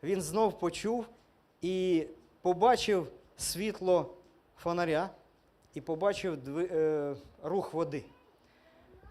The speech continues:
Він був дуже радий, що нарешті його можуть спасти. Але він розумів і побачив, що дайвер, який,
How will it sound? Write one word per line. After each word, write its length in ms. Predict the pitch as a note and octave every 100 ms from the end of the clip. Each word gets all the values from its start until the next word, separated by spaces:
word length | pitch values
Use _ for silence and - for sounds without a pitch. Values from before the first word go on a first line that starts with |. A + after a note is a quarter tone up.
| - - - - - - - -
Він 220 | C#3+ B3+ G#3+
був 320 | B3 G#3 D3
дуже 360 | C#3 A3+ G3
радий, 440 | G3 E3 B2+ A2 - - -
що 500 | - - F#3 E3+ C#3+
нарешті 720 | D#3+ E3 A#3 A3 - - C3+ - - -
його 300 | D3 D#3+ F#3
можуть 600 | F3+ G#3 A#3 G#3 F#3+ - - - _ -
спасти. 600 | - - E3+ - F3 A2+ - - _ _ _ _ _ _ _
Але 260 | E3 F#3 B3
він 220 | B3 A3+
розумів 640 | F#3 G3+ F#3 A3+ A3+ D#3+ F3
і 40 |
побачив, 560 | F3+ F3+ A#3 A3 F#3+ -
що 180 | -
дайвер, 640 | D#3+ F3+ C4+ C4+ G#3 D#3+ D3+
який, 600 | C#3 D#3 D#3 F#3 F3+ C#3+